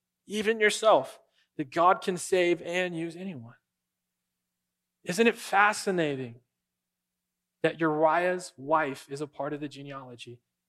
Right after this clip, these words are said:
that David's affair is part of the genealogy that Jesus comes from? That's mind-blowing, isn't it?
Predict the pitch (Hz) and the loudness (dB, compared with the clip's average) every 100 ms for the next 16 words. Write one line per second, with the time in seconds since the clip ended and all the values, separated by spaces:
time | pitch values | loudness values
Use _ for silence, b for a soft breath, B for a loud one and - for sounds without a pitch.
0 | _ _ _ 156 151 123 - 170 185 190 | _ _ _ 0 0 -4 -2 2 4 2
1 | 190 196 - - 170 160 131 123 - _ | 0 -4 -8 -10 -4 -2 -2 -6 -18 _
2 | _ _ _ - - - 160 160 156 135 | _ _ _ -20 -12 2 2 2 -2 -4
3 | 165 156 147 143 143 135 _ _ _ - | -6 -4 -4 -6 -12 -16 _ _ _ -2
4 | 156 147 131 - 196 196 175 170 - - | -2 -2 -8 -4 0 0 0 -4 -4 -4
5 | 160 139 - 120 120 170 175 196 208 190 | -2 -4 -8 -10 -2 0 2 6 4 4
6 | 143 135 131 147 185 220 | 0 -2 -2 -8 -10 -12